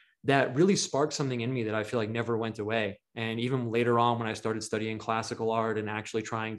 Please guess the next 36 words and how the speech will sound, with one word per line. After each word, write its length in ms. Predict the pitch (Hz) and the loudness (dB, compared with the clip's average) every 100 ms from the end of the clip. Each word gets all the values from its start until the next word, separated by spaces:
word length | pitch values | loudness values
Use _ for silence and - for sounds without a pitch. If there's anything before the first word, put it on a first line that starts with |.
| - | -8
to 320 | 113 110 107 _ _ _ - | -6 -4 -6 _ _ _ -4
be 140 | 123 | 0
good 180 | 120 120 | 2 2
at 100 | 104 | 2
doing 260 | 117 113 104 | 0 -2 2
art, 460 | 110 135 160 - | 4 4 2 -2
that 460 | 107 110 123 127 - _ _ _ _ 110 | -2 2 2 0 -4 _ _ _ _ -4
mindset 640 | 107 110 131 - 156 151 | 0 2 0 2 4 4
of, 120 | 123 | 2
like, 180 | 113 107 | 0 0
"Oh, 140 | 123 | 0
I'm 140 | 107 104 | 0 2
doing 260 | 127 143 | 2 2
this 260 | 139 135 - | 2 -2 -2
so 140 | 123 | 0
other 160 | 117 120 | 2 0
people 260 | 123 120 110 | -2 -4 -4
see 300 | - 120 120 | -2 0 2
it, 120 | 113 | 0
and 100 | 110 | -2
I 60 | |
have 140 | 107 113 | -4 -4
this 200 | 107 - | -6 -4
really 120 | 113 | -4
genuine 540 | 104 117 117 113 110 | -2 -2 -2 -2 -4
love 440 | 104 107 113 113 113 | -4 0 2 2 0
of 160 | 107 | -4
just 440 | 101 110 107 - - _ _ | -4 -4 -4 -8 -18 _ _
making 360 | 110 117 127 120 | -2 0 0 -2
stuff 340 | - 127 120 | 0 0 0
for 100 | 123 | -4
people 240 | 120 117 113 | -4 -2 -2
to 100 | 113 | -2
look 200 | 107 113 | -4 0
at," 340 | 151 180 - - _ _ - | 2 0 -2 -16 _ _ -6
um, 500 | 113 107 101 101 | -4 -2 -6 -8